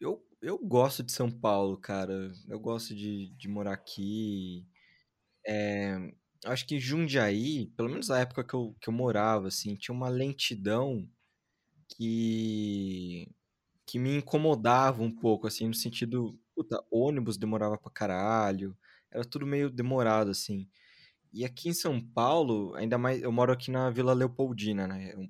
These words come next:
é um bairro bem, bem tranquilo, assim, bem de boa, de, de,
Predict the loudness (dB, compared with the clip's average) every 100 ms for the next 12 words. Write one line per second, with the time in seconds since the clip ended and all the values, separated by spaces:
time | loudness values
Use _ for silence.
0 | -8 -6 -2 -2 -2 -6 -6 -10 _ -8
1 | -8 -6 -8 -6 -2 0 2 0 0 -2
2 | -2 -4 -4 -6 -6 -12 0 4 4 4
3 | 2 0 -8 -8 -12 -18 _ _ -20